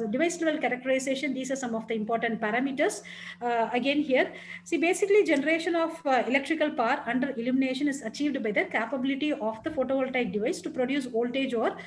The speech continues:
uh, external load and current through the load at the same time. So this is done by this J V curve or P V curve or I V curve. For example, when the cell is, uh, short circuited, uh, under illumination,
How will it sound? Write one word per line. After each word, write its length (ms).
uh, 340
external 440
load 300
and 280
current 360
through 140
the 240
load 200
at 80
the 80
same 280
time. 180
So 140
this 200
is 140
done 240
by 160
this 240
J 320
V 120
curve 360
or 260
P 120
V 180
curve 220
or 60
I 200
V 160
curve. 220
For 100
example, 480
when 120
the 100
cell 220
is, 200
uh, 160
short 240
circuited, 580
uh, 440
under 220
illumination, 680